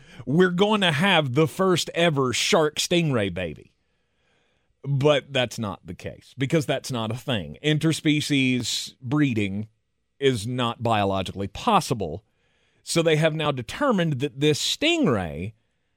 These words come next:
has parthenogenesis, which is a form of asexual reproduction that has never been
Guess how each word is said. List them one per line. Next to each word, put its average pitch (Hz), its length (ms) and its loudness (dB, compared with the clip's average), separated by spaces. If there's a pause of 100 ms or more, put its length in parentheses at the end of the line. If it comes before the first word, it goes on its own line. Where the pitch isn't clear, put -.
(120)
has 165 600 0 (340)
parthenogenesis, 175 1600 -2 (640)
which 117 300 0
is 120 960 -2
a 202 100 -4
form 120 360 -2
of 123 200 0
asexual 120 640 -2
reproduction 107 800 -8 (340)
that 98 200 -4
has 98 340 -2
never 101 440 -2
been 110 600 -2